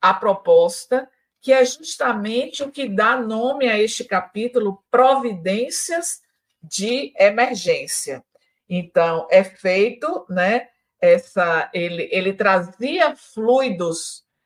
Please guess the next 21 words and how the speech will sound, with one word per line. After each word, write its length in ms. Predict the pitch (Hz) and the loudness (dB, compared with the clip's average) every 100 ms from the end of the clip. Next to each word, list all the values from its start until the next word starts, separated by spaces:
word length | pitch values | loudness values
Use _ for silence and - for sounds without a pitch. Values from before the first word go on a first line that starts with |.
| _ | _
que 140 | - 202 | -2 2
ele 200 | 208 196 | 2 0
próprio 640 | 202 202 254 311 294 254 | 2 4 6 2 0 -2
ingeriu 520 | 240 220 196 190 208 | 2 0 0 -2 0
pela 220 | 240 240 | 4 2
sua 340 | 226 - 226 220 | 2 -2 0 0
conduta, 580 | 214 196 196 190 190 185 | -2 -2 0 0 0 -2
pelos 320 | 185 185 190 | 0 -4 -4
seus 300 | - 190 190 | -4 -4 -4
pensamentos. 800 | 190 196 220 202 180 180 - - _ _ _ | -6 -4 -4 -2 -2 -4 -10 -12 _ _ _
Regina 360 | 190 185 196 202 | 4 4 2 -4
destacou 380 | 202 - 226 220 | -2 -2 0 0
aqui: 160 | 220 | -2
manchas 560 | 175 202 233 247 254 214 | -2 0 2 2 2 0
escuras 760 | 196 196 - - 220 214 208 208 | -2 -4 -8 -4 0 2 0 -2
no 160 | 190 190 | 2 2
epigastro 1040 | 180 180 160 175 180 170 - - 165 165 _ _ | 2 -4 -4 0 2 0 -4 -10 -12 -12 _ _
e 120 | - 185 | -6 -2
no 100 | 190 | 0
centro 560 | 190 - 214 226 220 | 0 0 0 0 -4
coronário 1000 | 196 185 180 165 160 160 160 156 156 156 | 2 2 4 -2 0 0 0 -2 -4 -8